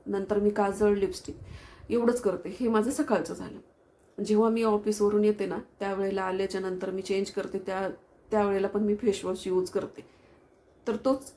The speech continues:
फेसवॉश यूज करते आणि स्टोनर लावते आणि चेहरा तसाच सोडून देते. मग मी संध्याकाळी जेव्हा जेवण वगैरे झाल्याच्या नंतर काहीतरी दहा वाजता ब्रश करते. ब्रश केल्याच्या नंतर मी परत क्लिन्झिंग करते, म्हणजेच फेसवॉश यूज करते Cetaphilचा.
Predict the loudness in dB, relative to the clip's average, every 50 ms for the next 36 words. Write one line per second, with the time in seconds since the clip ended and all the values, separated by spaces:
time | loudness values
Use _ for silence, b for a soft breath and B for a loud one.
0 | _ _ -6 -6 -4 -4 -4 -4 -2 -2 -2 -2 -2 -4 -4 -6 -2 0 2 2
1 | 2 0 2 4 6 6 8 8 6 4 4 2 0 0 -4 -12 -18 B B B
2 | B B B B B -2 0 0 0 0 0 2 2 2 2 2 2 2 2 2
3 | 0 -4 -4 -4 -2 -4 -4 -4 -4 -6 -8 -10 -14 B B B B B B B
4 | B B B 2 4 4 4 4 2 2 2 2 2 2 2 2 2 2 2 2
5 | 0 0 2 2 2 6 6 8 8 8 6 6 4 2 2 2 0 -2 -2 -2
6 | -4 -4 -4 -4 -4 -4 -4 -6 -6 -6 -6 -6 -4 -2 -2 -2 -2 -4 -4 -4
7 | -4 -4 -4 -4 -6 -4 2 4 4 4 4 2 -2 -4 -4 -6 -8 -10 -10 -12
8 | -18 _ _ -2 0 0 0 2 2 4 4 4 4 2 0 0 0 -2 -2 0
9 | 0 0 0 2 0 0 0 0 -2 -2 0 4 4 4 4 4 0 -4 -4 -6
10 | -6 -8 -8 -10 -10 -8 -6 -4 -2 -2 -4 -4 -4 -2 -2 -2 2 4 4 4
11 | 4 4 0 0 -2 -4 -6 -8 -8 -8 -12 -18 -20 -20 _ _ _ _ 0 2
12 | 2 2 2 0 -2 -4 -6 -6 -10 -14